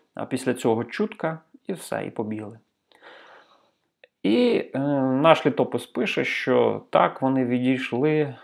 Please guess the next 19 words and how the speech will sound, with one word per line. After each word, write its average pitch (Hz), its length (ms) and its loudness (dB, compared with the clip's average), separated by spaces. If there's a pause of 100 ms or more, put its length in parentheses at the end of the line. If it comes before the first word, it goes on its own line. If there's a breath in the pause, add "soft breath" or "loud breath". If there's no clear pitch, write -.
(100)
значить, 120 560 -8
е, 110 240 -2
гордими 123 540 4
прийшли, 139 540 0
а 127 80 4
побитими 120 600 0
відійшли, 117 600 -4
і, 113 60 -4
коротше, - 400 -6
що - 240 -10
їх 110 160 -4
позахоплювали 104 840 -4
там 107 220 -8
безліч - 380 -6
цих - 160 -18
полонених 143 580 -8
і - 20 -20
так 131 140 -16
далі. - 200 -14